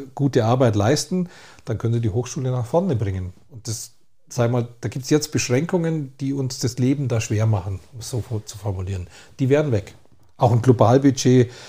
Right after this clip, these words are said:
was die Lehre betrifft. Dann sagt die Ho-, die, das Ministerium sagt, ihr müsst so und so viele Studenten haben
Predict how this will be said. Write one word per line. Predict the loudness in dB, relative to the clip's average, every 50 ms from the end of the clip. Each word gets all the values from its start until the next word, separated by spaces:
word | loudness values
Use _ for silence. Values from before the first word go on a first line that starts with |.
| -20 -20 -20 -20 -10 -4
was | 0 2 2 4 2 2 0 2
die | 2
Lehre | 4 6 8 8 10 8 8
betrifft. | 6 4 0 0 -4 -4 -6 -10 -20 -16 -10 -8
Dann | -8 -4
sagt | -2 -2 -2 -2 -4
die | -4 -2
Ho-, | -2 -2 -4 -6 -16 -20 -14 -8
die, | -6 -6 -6 -8
das | -8 -4 0
Ministerium | 2 2 2 2 4 4 4 4 4
sagt, | 4 4 2 2 0 -8 -18 -20 -20 -20 -20 -20 -20 -20 -20 -20 -14 -6
ihr | -4 -2
müsst | 0 0 0 0
so | 2 0
und | 0 2
so | 0 0
viele | 0 -2 -2
Studenten | -2 -2 0 0 0 0 -2 -2 -2 -2
haben | 2 2 2 2 2 -2